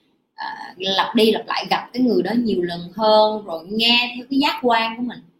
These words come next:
Tại vì những cái người mà đồng cảm họ hay có cái giác quan đó. Chỉ có điều là họ bỏ qua cái giác quan đó, họ bỏ ra cái, họ bỏ qua cái, cái, cái red flag, tiếng Anh nó gọi là red flag hay gọi là cờ đỏ. Cái việc mà nó gọi là, à, có cái dấu hiệu là người này không tốt, nhưng mà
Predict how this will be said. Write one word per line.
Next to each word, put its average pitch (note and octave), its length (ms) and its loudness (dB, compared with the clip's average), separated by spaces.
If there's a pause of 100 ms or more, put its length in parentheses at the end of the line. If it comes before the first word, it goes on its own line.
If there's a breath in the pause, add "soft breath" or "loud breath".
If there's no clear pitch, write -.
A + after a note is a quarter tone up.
(140)
Tại - 160 -6
vì F#3 120 -6
những F3 140 -10
cái B3 120 -10
người G3+ 260 -4
mà - 120 -14
đồng E3+ 300 -4
cảm - 360 -6
họ - 220 -8
hay A3+ 100 -10
có C4 220 -8
cái C#4 80 -12
giác C#4+ 220 -4
quan G#3+ 340 0
đó. A#3+ 60 -8 (480 loud breath)
Chỉ - 100 -10
có C4+ 80 2
điều G3+ 200 4
là F3+ 140 0
họ - 180 -8
bỏ - 280 0
qua G#3+ 220 4
cái A#3+ 80 -8
giác C4+ 200 -4
quan G#3+ 320 -2
đó, A#3 140 -16
họ - 160 -4
bỏ - 320 -2
ra G#3+ 320 0
cái, B3 100 -18 (160)
họ F3 120 -4
bỏ A#3 200 2
qua A3+ 300 4
cái, C4+ 140 -6
cái, C4+ 160 -8
cái C4+ 140 -2
red B3+ 260 2
flag, C4+ 160 2 (100)
tiếng D4 160 -16
Anh A3 100 -4
nó A#3+ 120 -6
gọi D#3 160 -6
là G3 140 -4
red - 120 -14
flag B3 220 -8
hay G#3+ 180 -10
gọi - 140 -4
là - 160 -6
cờ E3 160 -10
đỏ. - 400 -4 (380 soft breath)
Cái B3+ 120 -4
việc F3+ 200 0
mà F3+ 100 -10
nó G#3+ 100 -6
gọi - 180 2
là, F3 180 -6
à, F#3+ 340 0
có A#3+ 140 0
cái C#4+ 100 0
dấu C4+ 220 6
hiệu F#3 220 -2
là F3+ 100 -6
người F3+ 200 -18
này - 120 -14
không G3+ 220 -10
tốt, D4+ 260 2
nhưng A3+ 100 -16
mà - 60 -10